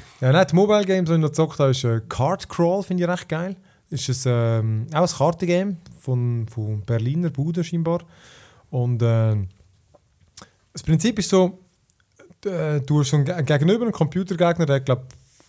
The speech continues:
zweiundfünfzig Karten. Das Spiel ist gewonnen, wenn er alle kann ausspielen und du lebst noch.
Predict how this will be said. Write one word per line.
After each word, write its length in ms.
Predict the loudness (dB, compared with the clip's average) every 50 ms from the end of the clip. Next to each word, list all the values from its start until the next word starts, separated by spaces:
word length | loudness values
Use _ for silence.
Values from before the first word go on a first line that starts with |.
| -20 -16 -12
zweiundfünfzig 640 | -6 -2 2 2 4 4 4 2 0 0 -2 -2
Karten. 460 | 0 2 2 2 2 0 -2 -4 -4 -4 -8 -16 -20 -20 -20 -20 -20 -20 _ _ _ _ -16
Das 60 | -4
Spiel 180 | 2 2 4 4
ist 140 | 2 2 2
gewonnen, 240 | 4 4 6 6 4
wenn 100 | 4 4
er 220 | 4 4 4 2
alle 220 | 2 2 2 2 2
kann 160 | 2 2 2
ausspielen 340 | 2 2 2 2 2 2 2
und 100 | 2 2
du 60 | 2
lebst 260 | 0 0 0 -2 -4
noch. 140 | -6 -6 -6